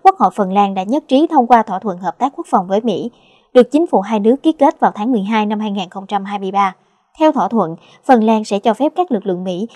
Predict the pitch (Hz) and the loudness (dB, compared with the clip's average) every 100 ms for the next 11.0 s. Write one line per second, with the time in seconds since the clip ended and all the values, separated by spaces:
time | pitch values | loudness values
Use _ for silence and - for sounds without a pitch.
0 | - - 381 254 185 190 180 202 190 196 | -4 0 2 2 0 0 0 -2 0 -4
1 | 190 147 220 208 185 - 190 285 - 190 | -4 -4 -4 -4 -8 -6 -4 -4 -2 -4
2 | 165 _ _ _ 226 247 277 262 247 269 | -4 _ _ _ 4 4 2 4 2 2
3 | 330 190 202 214 - 185 196 202 247 185 | 0 -2 0 -2 0 -4 -2 -2 -2 -4
4 | 190 165 - 208 175 202 185 _ _ _ | -4 -6 -4 -8 -2 -2 -2 _ _ _
5 | _ 311 339 247 202 233 240 214 277 208 | _ 2 6 4 4 2 2 2 0 -2
6 | 190 185 190 196 180 190 175 269 269 180 | -2 -4 -2 -2 0 -2 0 -4 -4 -6
7 | 180 233 202 196 190 190 180 190 208 190 | -4 -4 -4 -8 -8 -6 -8 -2 -2 -2
8 | 196 - 226 240 208 185 185 180 - - | -6 -2 0 0 0 -4 -6 -8 -6 -4
9 | 190 - 185 190 208 190 _ _ _ _ | -4 -6 -4 2 2 0 _ _ _ _
10 | _ _ _ _ _ 254 233 233 220 320 | _ _ _ _ _ 2 4 4 4 0